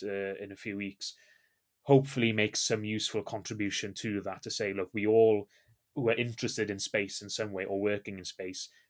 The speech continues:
need to understand each other a bit better." But, um, the scientific dominance of public discourse on space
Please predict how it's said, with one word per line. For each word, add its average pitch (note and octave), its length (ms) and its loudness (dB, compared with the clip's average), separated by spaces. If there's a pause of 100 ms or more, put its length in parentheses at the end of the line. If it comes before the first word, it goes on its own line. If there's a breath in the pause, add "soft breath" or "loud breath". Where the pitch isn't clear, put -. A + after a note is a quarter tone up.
(120)
need A2 160 -6
to - 120 -8
understand G2+ 460 -8
each - 160 -12
other G2 160 -6
a F#2+ 40 -14
bit G2+ 200 -8
better." G2 460 -10
But, G2 180 -2 (500)
um, G2 420 -2 (220)
the G#2 140 0
scientific A2 800 -2
dominance G2+ 500 -2
of G#2 160 -8 (160)
public G#2+ 420 -4
discourse - 640 -4
on F#2+ 120 -14
space - 520 -8